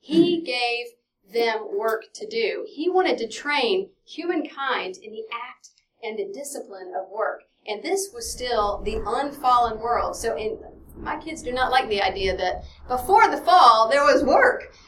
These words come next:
Um, work is not something that came after <laughs> sin entered into the world. We find that it got a lot harder after that, but work is something that God intended for us to be about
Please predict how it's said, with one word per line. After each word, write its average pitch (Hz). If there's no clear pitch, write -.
Um, 208
work 294
is 311
not 269
something 269
that 214
came 254
after 233
<laughs> -
sin 254
entered 226
into 208
the 214
world. -
We 240
find 233
that 214
it 196
got 190
a 185
lot -
harder -
after 185
that, 175
but 208
work 311
is 254
something 247
that 175
God 202
intended 202
for 196
us 214
to -
be 202
about 185